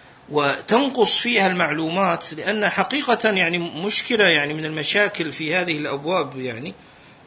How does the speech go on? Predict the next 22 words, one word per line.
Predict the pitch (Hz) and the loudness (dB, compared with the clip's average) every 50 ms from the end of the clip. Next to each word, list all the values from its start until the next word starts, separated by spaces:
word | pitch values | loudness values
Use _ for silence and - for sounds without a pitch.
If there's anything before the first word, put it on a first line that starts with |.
| - - | -4 -4
أن | 180 202 208 | -2 0 0
المعلومات | 196 202 202 185 190 220 240 269 339 320 - - | 0 2 2 2 2 0 0 2 0 0 0 -2
تكون | 233 240 - 262 247 | -2 -2 -2 0 0
ناقصة | 233 269 294 - 240 - - 202 | 2 2 2 2 0 0 0 0
عند | 190 180 | -2 -4
كثير | - - 180 180 226 233 214 | -4 -4 -4 -4 -4 -6 -6
من | 180 165 156 | -6 -6 -6
الناس، | 143 139 135 131 120 - - - - - - - - - - - - - - - - - - - - - - - - - - | -6 -6 -6 -4 -2 0 -2 -2 -2 -8 -14 -20 -20 -20 -20 -20 -20 -20 -20 -20 -20 -20 -20 -20 -20 -20 -20 -20 -20 -12 -2
ما | 175 220 277 | 2 4 4
يكون | 294 285 - 302 285 233 | 4 4 2 0 2 2
عنده | 247 262 247 226 220 | 2 2 4 4 2
معلومات | 214 190 165 190 196 185 185 185 202 226 226 220 - - - - 147 139 - | 4 2 0 0 0 0 0 2 2 2 2 0 -2 -8 -12 -12 -14 -8 -2
كاملة | - 196 214 214 214 214 202 202 202 175 | 2 4 6 6 6 6 4 4 4 2
وافية | 165 156 170 202 214 190 - 214 214 208 208 196 190 - - - | 2 2 4 4 2 2 0 -2 0 0 0 0 -2 -6 -6 -4
عن | 170 170 160 | -4 0 2
أعيان | 160 151 147 156 175 202 214 214 202 | 2 4 4 4 6 6 6 6 4
الناس | 196 190 185 190 196 196 190 190 190 - - - - - - - - - - - - - | 2 0 0 2 2 2 2 2 2 2 0 0 -6 -14 -20 -20 -20 -20 -20 -18 -8 -4
وعن | 143 139 127 165 180 175 165 165 156 147 139 139 135 135 131 101 | -2 2 2 2 2 2 0 -2 -2 -2 -2 -2 -2 -2 -4 -6
حقيقة | - - - 151 - - 214 - - 220 208 - - 202 | -4 -2 -2 0 0 0 -2 2 4 4 4 4 4 2
ما | 196 208 208 | 2 4 4
هم | 196 180 202 202 190 | 4 2 0 0 2
عليه، | 175 190 185 196 202 196 196 190 | 2 2 4 4 4 4 4 2